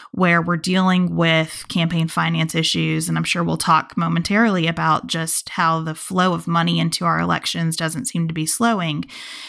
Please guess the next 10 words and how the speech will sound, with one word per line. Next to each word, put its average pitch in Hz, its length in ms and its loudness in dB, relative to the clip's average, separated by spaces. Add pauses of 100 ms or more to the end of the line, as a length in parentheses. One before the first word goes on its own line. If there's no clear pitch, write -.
(100)
So 190 460 2
I 208 120 0
think 262 140 8
there 214 140 4
are 190 80 2
lots 180 240 0
of 180 80 -6
opportunities 175 720 0
for 160 580 0 (180)
cross-party, 160 1040 0